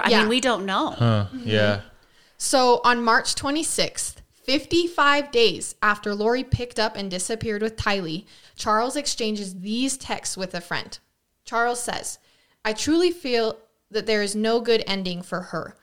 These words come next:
Speaker 2: Emotionally, J J is only about four years old.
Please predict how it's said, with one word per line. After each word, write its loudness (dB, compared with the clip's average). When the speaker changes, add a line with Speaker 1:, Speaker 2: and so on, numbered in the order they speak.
Speaker 2:
Emotionally, 0
J 0
J 0
is -2
only 0
about -2
four -2
years -4
old. -4